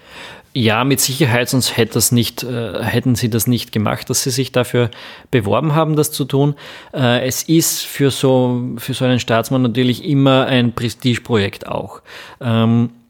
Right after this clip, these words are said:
und das hatten wir in Russland ja schon. Zweitausendvierzehn gab's dort eine Winterolympisch-, also Olympische Winterspiele. Äh, das war schon wichtig, um sich nach außen zu präsentieren.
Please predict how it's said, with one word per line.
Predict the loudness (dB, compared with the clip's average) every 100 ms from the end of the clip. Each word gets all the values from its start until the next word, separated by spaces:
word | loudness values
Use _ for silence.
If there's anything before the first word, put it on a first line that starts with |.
| _ _ _ -2
und | 4 4 4 0 -6
das | -4 0
hatten | -2 0 2
wir | 4 4
in |
Russland | 2 2 2 2
ja | 2
schon. | 2 0
Zweitausendvierzehn | 0 0 2 2 0 -4 -10 0 0 2 0 2 2
gab's | 0 0
dort | 0 2
eine | 2 2
Winterolympisch-, | 2 2 2 2 0 -2 0 0 -2 -4 -2
also | -4 0
Olympische | 0 0 -2 0
Winterspiele. | 2 2 0 2 2 2 -4 -18 -20 -20 -20 _
Äh, | 0 2 4 4
das | 2 2 2
war | 2
schon | 2 2 2 0 -6 -6 -4
wichtig, | -4 0 2 2
um | 2
sich | 2
nach | 2 2
außen | 0 0 -2
zu |
präsentieren. | -2 -2 0 -2 -4 -4 0 0